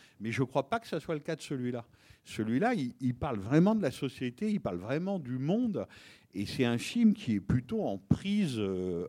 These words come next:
en prise sur son époque. Donc c'est pour ça aussi qu'il y a des, qu'il y a des affiches, euh,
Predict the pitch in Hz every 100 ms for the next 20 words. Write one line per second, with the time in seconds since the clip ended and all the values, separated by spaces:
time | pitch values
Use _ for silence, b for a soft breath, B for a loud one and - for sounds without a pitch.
0 | - 92 - 170 170 - - 98 95 101
1 | 95 - - - b b b b - 87
2 | - 101 95 - 139 101 - 170 160 -
3 | 90 82 85 80 80 107 87 92 92 92
4 | - 143 143 - 92 82